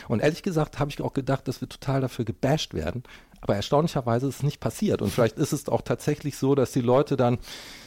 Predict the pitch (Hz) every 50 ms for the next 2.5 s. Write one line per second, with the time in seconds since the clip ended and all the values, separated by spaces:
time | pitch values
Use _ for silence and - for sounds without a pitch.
0 | - - - - 113 120 151 151 151 151 - - 143 135 123 113 - - 107 -
1 | - 220 226 - - - 113 104 107 107 107 117 110 98 - - 90 98 123 190
2 | 196 151 131 113 107 104 107 98 -